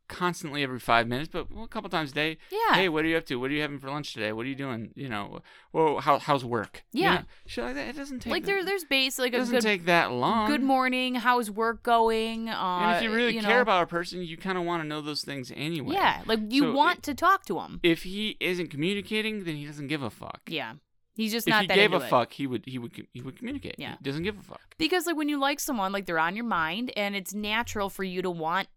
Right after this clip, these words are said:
Speaker 2: to have communication with them.
Speaker 1: Right.
Speaker 2: So I, that's where I, I don't get it. Like, and,
Speaker 1: I don't,
Speaker 2: and,
Speaker 1: I'm not buying the,
Speaker 2: and people,
Speaker 1: his
Speaker 2: when you,
Speaker 1: shit.
Speaker 2: when you say, like, what you and I are saying, people will respond with, like, "Oh, that's clingy," or, "Oh, that's controlling." Like, that's what
Speaker 1: No,
Speaker 2: some
Speaker 1: it's
Speaker 2: people will
Speaker 1: not.
Speaker 2: say. Like, no, it's not. It's normal.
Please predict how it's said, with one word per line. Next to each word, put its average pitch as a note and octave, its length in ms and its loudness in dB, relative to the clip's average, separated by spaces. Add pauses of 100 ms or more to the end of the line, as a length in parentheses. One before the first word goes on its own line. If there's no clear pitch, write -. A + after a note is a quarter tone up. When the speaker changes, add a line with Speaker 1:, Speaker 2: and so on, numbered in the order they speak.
(160)
Speaker 2:
to - 80 -6
have F#3 140 -4
communication G#3 640 -6
with C#3 160 -12
them. G3+ 220 -10
Speaker 1:
Right. F3+ 400 2 (160)
Speaker 2:
So E3 240 -2
I, F#3 220 0 (100)
that's A#3+ 240 2
where A3+ 100 2
I, F#3+ 140 2 (400)
I C4 140 6
don't G#3 180 2
get C#3+ 160 -4
it. A2 160 -8
Like, F3+ 140 2
and, G3+ 100 4
Speaker 1:
I C3 100 8
don't, A#2 100 4
Speaker 2:
and, A2+ 80 2
Speaker 1:
I'm C3+ 80 2
not A2 200 6
buying G#2 360 2
the, - 80 0
Speaker 2:
and - 200 0
people, F4 500 2
Speaker 1:
his B3 40 -4
Speaker 2:
when B3 180 0
you, B3 240 2
Speaker 1:
shit. - 100 -4
Speaker 2:
when A#3+ 220 -2
you C4 120 0
say, A#3+ 360 -2
like, A3+ 160 -4
what G3+ 100 -6
you G3 220 -8
and F3+ 100 -4
I E3+ 180 0
are G3+ 120 0
saying, A3+ 460 -4
people A3+ 520 -4
will G3+ 320 0
respond G3 680 -2
with, F3 180 -4
like, F3+ 220 0
"Oh, G#3 220 6
that's F#3 320 -2
clingy," G3 560 -4
or, D3+ 160 -2
"Oh, G3+ 160 2
that's F#3 280 0
controlling." F3+ 720 -4
Like, F#3 140 -2
that's F3+ 200 -2
what A3 100 -4
Speaker 1:
No, G#3+ 60 -4
Speaker 2:
some G3+ 140 2
Speaker 1:
it's G3 100 -4
Speaker 2:
people F3+ 120 0
will D#3+ 60 2
Speaker 1:
not. F3 80 2
Speaker 2:
say. G3+ 140 -2
Like, - 140 -4
no, C#4 100 0
it's C#4+ 80 -6
not. E4+ 160 -4
It's F3+ 120 -8
normal. C4 400 -6